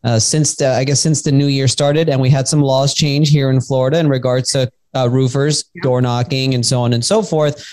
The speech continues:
Speaker 1: Uh, well, I
Speaker 2: Yeah.
Speaker 1: mean, it's also helped my business because I am getting more calls from roofers now. I literally met with two just last week that wants to start referring business to us. So that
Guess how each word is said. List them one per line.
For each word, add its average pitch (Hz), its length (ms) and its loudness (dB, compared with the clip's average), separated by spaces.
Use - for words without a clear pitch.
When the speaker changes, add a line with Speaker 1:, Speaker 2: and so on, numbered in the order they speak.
Speaker 1:
Uh, 127 60 0
well, 147 340 2
I 143 60 -2
Speaker 2:
Yeah. 135 60 2
Speaker 1:
mean, 135 340 0
it's - 300 -4
also 202 320 2
helped 156 320 2
my 131 140 0
business 120 340 0
because 143 260 0
I 147 100 2
am 160 220 0
getting 151 280 0
more 143 200 2
calls 139 320 0
from 123 140 0
roofers 151 380 0
now. 113 280 0
I 127 80 -2
literally 156 360 2
met 151 160 0
with 131 180 0
two 190 200 0
just 131 240 -2
last 123 280 -2
week 214 320 -2
that 135 140 -2
wants 135 260 0
to 135 80 0
start 123 180 -2
referring 120 380 -2
business 139 380 0
to 117 120 0
us. 98 320 -4
So 143 640 2
that 170 320 -2